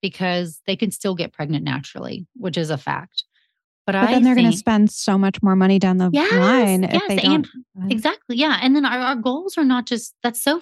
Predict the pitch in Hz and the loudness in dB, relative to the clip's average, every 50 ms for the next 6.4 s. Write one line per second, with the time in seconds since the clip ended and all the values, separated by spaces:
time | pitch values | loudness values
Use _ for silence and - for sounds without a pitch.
0 | - _ - 202 208 - - 240 - - 208 190 175 165 160 156 156 147 139 131 | -4 _ -2 -2 0 0 -2 -2 -2 -2 -2 -2 0 0 0 0 0 0 0 0
1 | 139 151 165 185 165 180 160 - 190 185 196 165 190 190 185 180 170 165 156 160 | -2 -2 -6 -4 -4 -4 -4 -2 0 0 0 0 0 -2 -2 -2 -2 -2 -2 -2
2 | 156 - 208 208 214 226 233 233 220 208 202 196 - _ - 185 160 - - 180 | -2 -2 0 0 0 2 2 0 0 0 -2 -4 -6 _ -6 -6 -4 -4 -6 -6
3 | - - 208 208 208 - - 180 175 175 165 - - 165 151 143 147 135 - - | -4 -4 -4 -2 -2 -2 0 0 0 0 -2 -2 -2 -2 -2 0 0 -2 -2 -2
4 | 131 127 - - - - - - 208 - _ - - - _ _ _ _ 214 208 | -4 -4 -4 -6 -6 -6 -4 -6 -8 -10 _ -20 -20 -20 _ _ _ _ 0 2
5 | 214 247 277 277 - 330 349 330 226 180 170 156 156 156 175 170 - - 151 139 | 4 2 2 2 0 0 0 0 2 2 2 2 2 0 -4 -8 -8 -10 -10 -8
6 | - 151 147 143 139 143 143 | -4 -4 -2 -2 -2 -4 -4